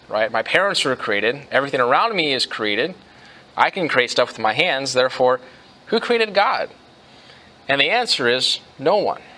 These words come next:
He's always existed. He has no beginning. He has no end. He's the Alpha and Omega. He's the one who created time. He's outside of time. And so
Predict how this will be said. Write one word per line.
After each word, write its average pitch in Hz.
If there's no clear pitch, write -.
He's 139
always 175
existed. 135
He 117
has 156
no 165
beginning. 147
He 143
has 135
no 131
end. 117
He's 127
the 127
Alpha 151
and 127
Omega. 120
He's 131
the 135
one 151
who 156
created 156
time. 113
He's 139
outside 143
of 120
time. -
And 123
so 120